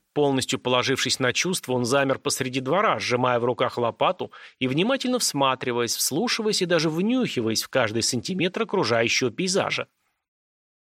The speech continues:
Вокруг было безлюдно и удивительно тихо. Но именно эта тишина и настораживала.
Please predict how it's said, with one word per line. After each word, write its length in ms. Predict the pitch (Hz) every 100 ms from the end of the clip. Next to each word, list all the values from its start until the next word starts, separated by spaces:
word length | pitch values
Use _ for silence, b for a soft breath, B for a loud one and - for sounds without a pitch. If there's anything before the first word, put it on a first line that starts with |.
| _ _ _ _
Вокруг 400 | 123 127 143 135
было 220 | 117 123
безлюдно 580 | 117 120 113 120 208 220
и 60 | 214
удивительно 760 | 180 127 117 113 101 113 131
тихо. 460 | 175 123 - - - _ _ _ _ _ -
Но 160 | 135
именно 300 | 165 220 226
эта 140 | 220 208
тишина 380 | 196 214 214
и 40 | 208
настораживала. 720 | 202 - 214 220 117 165 -